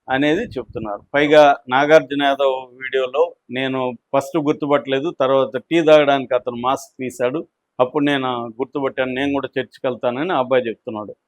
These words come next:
మరి గుర్తుపట్టినప్పుడు ప్రవీణ్ చనిపోయినాడు, ప్రవీణ్ చనిపోయినాడు అని వార్తలు వచ్చి పోలీసులంతా ఈ ఫోర్ అవర్స్ మిస్సింగ్ అన్నప్పుడు ఈ అబ్బాయి ఎందుకు, అతను చర్చికి వెళ్తాడుగా, కనీసం చర్చిలో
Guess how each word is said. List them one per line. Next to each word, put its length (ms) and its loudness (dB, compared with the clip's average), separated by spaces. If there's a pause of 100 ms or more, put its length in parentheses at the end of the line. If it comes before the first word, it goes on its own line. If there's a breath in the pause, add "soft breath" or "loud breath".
(300)
మరి 140 4
గుర్తుపట్టినప్పుడు 960 -2
ప్రవీణ్ 340 4 (140)
చనిపోయినాడు, 440 0
ప్రవీణ్ 360 -2 (120)
చనిపోయినాడు 460 -8
అని 160 -10
వార్తలు 400 2
వచ్చి 400 -8 (480)
పోలీసులంతా 1000 2 (380)
ఈ 360 -4 (160)
ఫోర్ 180 4
అవర్స్ 380 0
మిస్సింగ్ 380 0
అన్నప్పుడు 380 -4
ఈ 160 0
అబ్బాయి 340 4
ఎందుకు, 640 -6
అతను 240 -4
చర్చికి 440 -4
వెళ్తాడుగా, 420 0
కనీసం 560 -4 (540)
చర్చిలో 540 4